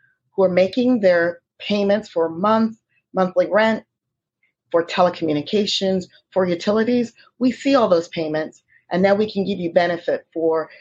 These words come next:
seeing you in an automated way so that those loans can also now be eligible for sale to Fannie Mae. So we're new in the beginning of this.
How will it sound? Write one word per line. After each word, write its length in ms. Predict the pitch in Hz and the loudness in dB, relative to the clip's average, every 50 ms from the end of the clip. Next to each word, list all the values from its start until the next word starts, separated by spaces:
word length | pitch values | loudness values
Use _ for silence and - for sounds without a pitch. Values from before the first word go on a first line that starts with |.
| - _ _ | -20 _ _
seeing 420 | _ _ - 233 220 220 226 220 | _ _ -4 -2 0 2 2 2
you 140 | 208 190 180 | 2 2 2
in 80 | 175 170 | 2 2
an 140 | 165 160 - - - | 0 -2 -4 -2 0
automated 560 | 185 190 196 208 202 190 190 190 196 185 165 | 2 2 2 2 2 2 2 2 0 -4 -2
way 400 | 170 160 151 151 151 151 151 147 _ _ _ _ _ _ _ | -2 -2 0 -2 -4 -6 -10 -14 _ _ _ _ _ _ _
so 160 | - - 196 | -10 -6 -2
that 260 | 180 190 185 185 _ - | 0 -2 -2 -2 _ 2
those 260 | 185 196 214 214 214 | 2 2 2 0 0
loans 280 | 185 165 160 156 151 | 0 0 0 -2 -4
can 180 | - - 196 202 | -6 -2 0 0
also 340 | 196 196 160 151 - 196 180 | 2 2 0 0 -2 -4 -4
now 200 | 165 160 156 151 | -2 -2 -4 -4
be 160 | 160 156 131 | -4 -4 -2
eligible 480 | - 156 156 151 147 - - 151 147 - | -2 0 0 -2 -4 -6 -8 -10 -10 -10
for 100 | - 151 | -14 -12
sale 220 | - - 151 147 | -8 -6 -4 -4
to 80 | 143 151 | -4 -4
Fannie 320 | 147 - 147 147 151 151 | -6 -6 -8 -6 -6 -8
Mae. 220 | 151 156 139 - - | -8 -8 -10 -10 -8
So 120 | - 214 | -4 0
we're 160 | 214 254 277 | 2 2 2
new 220 | 262 254 262 269 277 | 2 4 4 4 4
in 80 | 277 | 4
the 60 | 269 254 | 2 0
beginning 340 | 277 226 247 233 208 202 | 0 0 0 0 0 0
of 160 | 196 190 185 185 | 0 0 0 0
this. 260 | 190 190 185 190 | 2 0 0 0